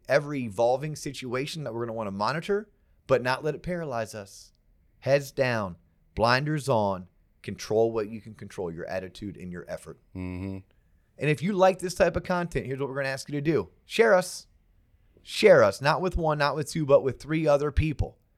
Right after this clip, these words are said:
Speaker 1: If you're just now listening 'cause you're on Spotify or Apple, do us a favor, slide over to YouTube when you get home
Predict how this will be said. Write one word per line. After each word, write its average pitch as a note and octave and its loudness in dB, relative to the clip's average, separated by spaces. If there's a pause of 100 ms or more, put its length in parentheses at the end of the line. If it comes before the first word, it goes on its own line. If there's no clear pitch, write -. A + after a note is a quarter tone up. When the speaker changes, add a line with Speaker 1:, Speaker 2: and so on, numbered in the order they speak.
(200)
Speaker 1:
If B2 -4
you're D3+ 0
just F3 2
now F3+ 2
listening E3+ -2
'cause C#3 -4
you're D3+ -4
on C#3+ 0
Spotify D3 2
or D3 4
Apple, D#3 -2
do F3+ -2
us F#3+ -2
a - -16
favor, D3 -2
slide F3+ -2
over D#3 -4
to C3 -6
YouTube C3+ -8
when B2+ -12
you B2 -12
get B2 -6
home C#3 -4